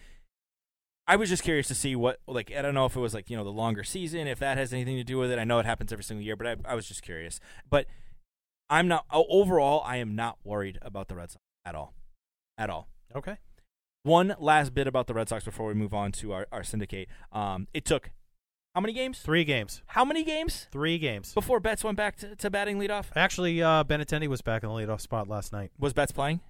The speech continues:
Speaker 2: Yes.
Speaker 1: Oh, I
Speaker 2: Betts
Speaker 1: missed
Speaker 2: played
Speaker 1: it.
Speaker 2: center last night.
Speaker 1: Ah, did he get on?
Speaker 2: I didn't see the beginning of the game.
Speaker 1: Ah, damn.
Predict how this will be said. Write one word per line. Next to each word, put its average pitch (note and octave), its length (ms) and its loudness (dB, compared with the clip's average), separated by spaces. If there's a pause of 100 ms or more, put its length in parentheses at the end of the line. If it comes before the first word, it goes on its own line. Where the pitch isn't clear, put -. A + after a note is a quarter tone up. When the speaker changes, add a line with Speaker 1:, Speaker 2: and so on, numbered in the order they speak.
(240)
Speaker 2:
Yes. C#3+ 260 0 (220)
Speaker 1:
Oh, E3 280 0
I - 20 -6
Speaker 2:
Betts C3+ 160 2
Speaker 1:
missed C#3+ 60 0
Speaker 2:
played C#3 140 4
Speaker 1:
it. B2+ 40 -4
Speaker 2:
center C#3 220 2
last A#2 260 -2
night. G#2 180 -6
Speaker 1:
Ah, C3+ 340 -2
did C3 120 -2
he - 20 -2
get C#3 140 2
on? E3 220 2 (580)
Speaker 2:
I C3 80 0
didn't B2+ 160 -2
see C#3 80 -2
the A#2 80 -4
beginning A2+ 320 -2
of G#2 60 0
the G#2 40 -2
game. D#3+ 100 2
Speaker 1:
Ah, C3+ 600 4 (480)
damn. A2+ 340 -4